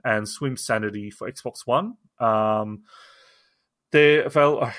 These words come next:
<sighs> all right, I guess I gotta give the dates for 'em as well. Sorry, I'm just really ambivalent f-, towards these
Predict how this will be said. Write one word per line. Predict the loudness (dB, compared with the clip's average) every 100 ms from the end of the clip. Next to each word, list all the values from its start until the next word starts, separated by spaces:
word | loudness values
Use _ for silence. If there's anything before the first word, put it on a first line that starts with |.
| -16
<sighs> | -6
all | 2
right, | 4 4
I |
guess | 2 0 0
I |
gotta | -2 -4
give | -6
the | -2
dates | -2 -4
for | -6 -6
'em | -4
as | -4
well. | -6
Sorry, | 2 4 4 2
I'm |
just | -2 -10
really | -6 -4 -4
ambivalent | -6 -8 -14 -16 -16 -18 _ _ -20
f-, | _ _
towards | -20 -18 -16
these | -16 -16 -20